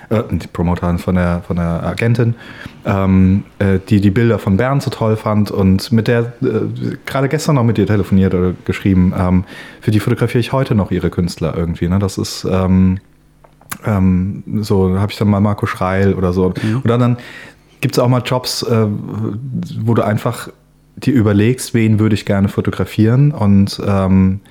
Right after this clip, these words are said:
Speaker 1: äh, dann die Leute anschreibst. So.
Speaker 2: Mhm.
Speaker 1: Manchmal ist es dann eine freie Arbeit, manchmal verdienst du kein Geld da, daraus, manchmal beim ersten Mal nicht, aber beim zweiten Mal dafür. Ähm, oder du verkaufst dann die, äh, Bilder an ein Magazin, kriegst dann nochmal ein bisschen, äh,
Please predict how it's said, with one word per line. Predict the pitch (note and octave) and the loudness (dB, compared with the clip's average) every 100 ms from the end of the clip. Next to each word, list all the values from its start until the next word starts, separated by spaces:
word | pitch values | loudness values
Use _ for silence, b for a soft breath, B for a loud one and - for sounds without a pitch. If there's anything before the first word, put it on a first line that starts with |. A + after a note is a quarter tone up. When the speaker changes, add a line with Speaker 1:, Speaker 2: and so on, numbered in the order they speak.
| B B B - | B B B -4
Speaker 1:
äh, | F#2+ | -2
dann | G2 | 0
die | G2+ | 2
Leute | G#2 A2 | 2 0
anschreibst. | A2 D#3 - F2 E2 - - | 0 0 0 -4 -4 -10 -8
So. | - | -2
Speaker 2:
Mhm. | F#2+ G2 | 0 0
Speaker 1:
Manchmal | B2+ D3 D3 B2+ | 0 0 0 0
ist | A#2 | 0
es | - | 0
dann | G#2 | 0
eine | |
freie | - A2 B2+ | 0 -2 0
Arbeit, | C#3 D#3 D#3+ D#3 | 0 0 2 2
manchmal | A2 - G#2+ G2 | 0 0 0 0
verdienst | - G#2+ G2+ - | -2 0 0 0
du | |
kein | G#2+ G2 | 0 0
Geld | A2+ B2 C3 | 0 0 0
da, | A#2+ A#2 A2+ A2+ A2+ A2+ - | -2 -2 -2 -2 -4 -4 -2
daraus, | A2 A#2 A#2 A#2 | -2 0 0 0
manchmal | G#2+ - F#2+ | -2 -2 0
beim | G2 | 0
ersten | A#2+ - B2 | 0 0 2
Mal | A2+ | 2
nicht, | A2 | 2
aber | G#2 F#2+ | 2 2
beim | F#2 | 2
zweiten | F#2+ A2+ A#2 B2 | 0 0 0 2
Mal | A2 G#2+ | 2 2
dafür. | G2+ G2 A2 G2 G2 B B B B B | 0 0 2 2 0 B B B B B
Ähm, | G2 F#2 F#2+ G#2 | -2 2 2 2
oder | A2+ G2+ | 2 0
du | G2 | -2
verkaufst | G#2+ A2+ A2 | -4 -4 -2
dann | A2 G2+ | 0 4
die, | G2 F#2 | 4 2
äh, | - F#2+ | 0 0
Bilder | A#2 A#2 G#2+ | 2 2 2
an | G2 | 4
ein | G2 | 4
Magazin, | F#2+ F2+ - A#2+ A#2+ | 2 0 2 2 2
kriegst | A2+ - | 0 -2
dann | G#2 | 0
nochmal | G2+ G#2+ | 2 2
ein | G2 | 0
bisschen, | G2 - F#2+ F#2+ F#2 | 0 0 2 2 0
äh, | F#2 F#2 | -2 -2